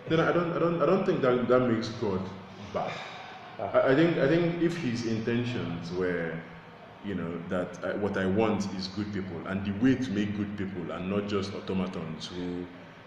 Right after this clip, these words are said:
Speaker 1: are white because
Speaker 2: But,
Speaker 1: they
Speaker 2: but,
Speaker 1: cannot
Speaker 2: but it's
Speaker 1: not
Speaker 2: actually
Speaker 1: be
Speaker 2: a way of
Speaker 1: white.
Speaker 2: making good people, though.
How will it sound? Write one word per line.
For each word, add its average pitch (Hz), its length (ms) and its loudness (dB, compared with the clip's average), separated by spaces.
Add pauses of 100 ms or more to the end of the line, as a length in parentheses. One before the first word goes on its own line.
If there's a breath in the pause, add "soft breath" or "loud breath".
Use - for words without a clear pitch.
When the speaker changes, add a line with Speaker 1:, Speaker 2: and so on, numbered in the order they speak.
(260)
Speaker 1:
are 85 200 -4
white 90 360 -2
because 92 300 -4
Speaker 2:
But, 175 160 0
Speaker 1:
they 175 60 2
Speaker 2:
but, - 40 -4 (160)
Speaker 1:
cannot 95 100 4
Speaker 2:
but 107 120 6
it's - 140 -2
Speaker 1:
not 151 200 8
Speaker 2:
actually 196 180 6
Speaker 1:
be 156 60 6
Speaker 2:
a 135 60 8
way 143 100 8
of 117 100 6
Speaker 1:
white. 117 120 2
Speaker 2:
making 120 140 -2
good 113 120 -8
people, 101 260 -8
though. 87 140 -6